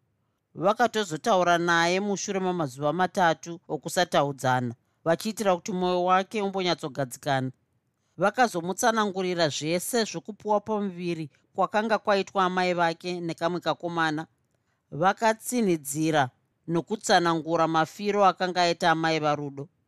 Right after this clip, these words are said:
Vakataura nezvokuuya kwavo pamharapara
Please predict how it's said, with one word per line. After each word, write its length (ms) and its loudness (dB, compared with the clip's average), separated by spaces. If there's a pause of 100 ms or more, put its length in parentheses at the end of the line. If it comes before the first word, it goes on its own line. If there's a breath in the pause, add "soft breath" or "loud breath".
(300)
Vakataura 760 4
nezvokuuya 760 -2
kwavo 440 4
pamharapara 920 2